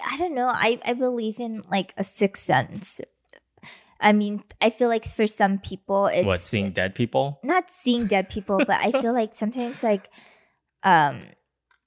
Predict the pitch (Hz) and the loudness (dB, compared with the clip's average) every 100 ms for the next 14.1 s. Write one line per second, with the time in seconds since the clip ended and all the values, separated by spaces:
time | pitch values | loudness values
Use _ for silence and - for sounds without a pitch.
0 | _ _ _ _ _ 214 233 160 196 - | _ _ _ _ _ 4 4 4 -2 -6
1 | 185 233 214 208 277 262 - 240 233 233 | -2 -2 -2 -2 -2 -4 -4 -2 0 2
2 | 170 190 - 220 214 214 196 - 196 - | 0 -2 -2 0 0 0 -2 -2 -4 -2
3 | - 214 - 196 185 160 196 147 - - | 0 0 -2 -4 2 2 4 2 2 0
4 | 165 110 208 220 214 214 226 196 165 196 | 2 2 2 0 0 2 2 2 0 0
5 | 190 196 - - - _ - 117 214 202 | 0 0 -2 -14 -20 _ -12 2 4 6
6 | 185 160 120 143 127 127 131 123 104 92 | 4 4 4 4 2 0 0 -4 -4 -2
7 | 143 113 208 208 196 240 240 277 269 - | -2 -2 -2 0 2 0 0 -2 -4 0
8 | 233 208 185 214 - 240 262 320 311 269 | 2 2 0 -2 -4 -4 -2 0 0 0
9 | - - 190 208 214 - - 202 226 - | 2 2 2 -2 -2 -2 2 2 2 -2
10 | 214 214 - 208 185 - - 202 - 202 | 0 0 0 0 -2 -4 -2 0 0 0
11 | 202 - 208 196 190 175 - _ - - | 0 0 2 4 4 2 -2 _ -6 4
12 | 196 - - - 185 107 196 196 190 190 | 4 2 -6 0 2 2 0 -2 -2 -4
13 | - - - - 220 196 233 226 220 202 | -14 -18 -18 -4 0 0 0 0 0 -2
14 | 196 | -4